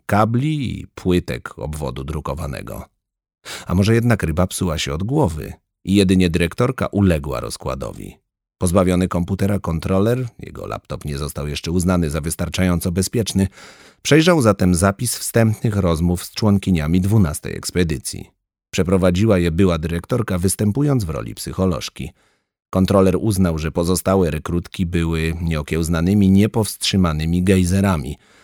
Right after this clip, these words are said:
wielkimi, rozchichotanymi, rozpędzonymi, tryskającymi banałem paplami.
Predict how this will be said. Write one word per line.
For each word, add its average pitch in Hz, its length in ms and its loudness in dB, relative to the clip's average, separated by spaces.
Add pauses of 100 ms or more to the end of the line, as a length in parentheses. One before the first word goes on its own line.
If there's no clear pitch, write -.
(320)
wielkimi, 117 600 4
rozchichotanymi, 104 840 2
rozpędzonymi, 95 720 2
tryskającymi 95 800 2
banałem 80 600 0
paplami. 57 640 -8